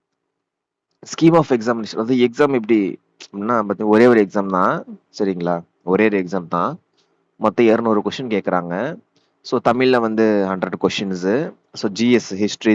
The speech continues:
ஜியோகிராஃபி, பாலிட்டி, எக்கானமி, எத்திக்ஸு, சயின்ஸ், பாட்னி, ஜுவாலஜி, ஃபிசிக்ஸ், கெமிஸ்ட்ரி, இதுலேருந்து எழுபத்தஞ்சு. So, மேக்ஸ்லேருந்து இருபத்தஞ்சு, ஓகேங்களா? So, ஒண்ணொண்ணுக்கு ஒன் பாயிண்ட் ஃபைவ் மார்க்கு.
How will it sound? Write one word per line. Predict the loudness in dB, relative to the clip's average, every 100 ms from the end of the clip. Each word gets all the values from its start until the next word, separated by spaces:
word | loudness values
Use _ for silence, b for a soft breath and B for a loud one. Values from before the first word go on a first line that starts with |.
| 4
ஜியோகிராஃபி, | 2 0 -6 -2
பாலிட்டி, | 2 2 2 0
எக்கானமி, | 0 -2 -2 -2 -4
எத்திக்ஸு, | -6 -12 -6 -4 -4 -8 _ _ -4
சயின்ஸ், | -4 -4 -2
பாட்னி, | -2 -2 -4
ஜுவாலஜி, | -4 -2 -6
ஃபிசிக்ஸ், | -10 -16 -14 -12
கெமிஸ்ட்ரி, | -10 -8 -6 -8 -8 _ -4
இதுலேருந்து | 0 2 4 4
எழுபத்தஞ்சு. | 4 0 -2 -4 -4 -4 -6 b b b -8
So, | -2
மேக்ஸ்லேருந்து | 0 0 0 0 4 6
இருபத்தஞ்சு, | 6 4 -2 -4 0
ஓகேங்களா? | 0 0 -2 0 -2 -4 _ B B -2
So, | 4
ஒண்ணொண்ணுக்கு | 6 6 4 4 2
ஒன் | 4
பாயிண்ட் | 0 0
ஃபைவ் | 0 2
மார்க்கு. | 2 0 -4